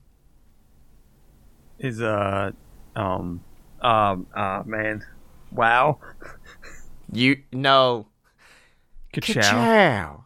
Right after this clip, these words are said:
Speaker 2: It's
Speaker 1: <laughs>
Speaker 2: ka-chow. That's the whole fucking hint. Good work, Quiz.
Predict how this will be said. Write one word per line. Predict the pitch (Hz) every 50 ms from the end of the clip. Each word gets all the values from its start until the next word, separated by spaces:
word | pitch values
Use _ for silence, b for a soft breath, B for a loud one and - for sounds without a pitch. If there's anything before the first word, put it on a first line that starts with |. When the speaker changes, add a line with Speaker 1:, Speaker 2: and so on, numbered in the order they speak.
| _ _ _ - -
Speaker 2:
It's | - 151 143 -
Speaker 1:
<laughs> | -
Speaker 2:
ka-chow. | 214 170 143 - - 156 143 131 117 101 95 117 131
That's | 151 147 147 139 - -
the | 165 143
whole | 123 147 156 147 139
fucking | 131 - 156 139 131 - 147 135 127
hint. | 123 120 131 117 104 - - 143
Good | 131 165 170 175
work, | 175 160 151 151 151 147 _
Quiz. | - 139 127 123 127 123